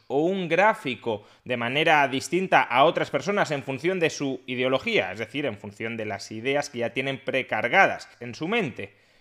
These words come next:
No, lo llamativo no es que interpreten datos o gráficos de manera distinta, es que ven un mismo gráfico de manera distinta. Insisto, ven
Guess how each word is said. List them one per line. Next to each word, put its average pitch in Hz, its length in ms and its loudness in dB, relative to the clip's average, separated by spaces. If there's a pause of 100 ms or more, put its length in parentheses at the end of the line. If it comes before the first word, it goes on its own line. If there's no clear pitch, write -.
No, 160 400 0
lo 120 180 -6
llamativo 196 480 0
no 190 120 0
es 196 140 -2
que 175 380 -2
interpreten 151 600 -2
datos 160 360 0
o 139 60 -2
gráficos 147 440 -2
de 135 80 0
manera 135 320 0
distinta, 135 640 -4 (440)
es 196 240 0
que 196 220 2
ven 147 460 2 (240)
un 190 320 0
mismo 156 400 -4
gráfico 170 760 -2
de 123 140 -2
manera 135 580 -2
distinta. 113 800 -10 (340)
Insisto, 131 720 -6 (280)
ven 131 800 2